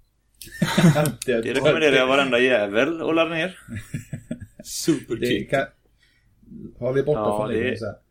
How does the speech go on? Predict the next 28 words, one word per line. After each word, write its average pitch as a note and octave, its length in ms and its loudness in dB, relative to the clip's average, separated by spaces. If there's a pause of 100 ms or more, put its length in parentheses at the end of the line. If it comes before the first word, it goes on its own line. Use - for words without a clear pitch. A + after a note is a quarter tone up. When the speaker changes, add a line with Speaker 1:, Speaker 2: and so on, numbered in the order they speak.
(640)
Speaker 2:
Nej, A2+ 340 2
det B2 340 -2
är, G#2+ 760 0
det B2+ 100 -4
är E3+ 40 -4
bara - 260 -4 (160)
Speaker 1:
<laughs> G#2+ 200 -20
Det C#3+ 80 -2
var F3 100 0
en D3+ 60 0
jävla C3 180 -2
hammer A#2 300 -6
Speaker 2:
Jag - 80 -6
tycker A#2+ 180 0
Speaker 1:
som D#3 80 -2
Speaker 2:
ni D#3 60 -2
Speaker 1:
gjorde - 20 0
Speaker 2:
ska A#2 80 0
Speaker 1:
in B2 60 -4
i B2 40 -2
det B2 80 -2
jävla A2 200 -6
spelet. D#2+ 320 -16 (1000)
Speaker 2:
Ja, - 380 -10
det, A#2+ 160 -10
det A#2 140 0
är C3+ 60 2
roligt. G#2 460 -6